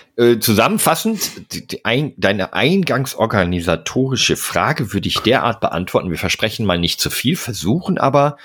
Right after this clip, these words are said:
Richtung Ende der Woche eine Episode aufzunehmen.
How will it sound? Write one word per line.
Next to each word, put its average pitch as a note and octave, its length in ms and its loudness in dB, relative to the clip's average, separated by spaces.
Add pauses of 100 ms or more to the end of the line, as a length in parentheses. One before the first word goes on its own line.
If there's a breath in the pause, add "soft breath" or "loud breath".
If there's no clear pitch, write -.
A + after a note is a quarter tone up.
(360 loud breath)
Richtung C3 380 0
Ende G#2 240 2
der E2 120 2
Woche D#2+ 460 0
eine C#2 160 -2
Episode A#1+ 440 -4
aufzunehmen. G#2+ 640 -6